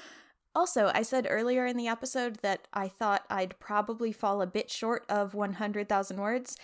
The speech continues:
Nah, I totally made it.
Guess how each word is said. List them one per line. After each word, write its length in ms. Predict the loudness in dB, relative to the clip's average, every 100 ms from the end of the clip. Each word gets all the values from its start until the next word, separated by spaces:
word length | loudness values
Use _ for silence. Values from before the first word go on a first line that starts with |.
| -16 -18 -20 _ _ -4
Nah, 520 | -4 -2 0 4 6
I 120 | 6
totally 440 | 4 0 0 0 0
made 300 | 4 6 10
it. 320 | 8 6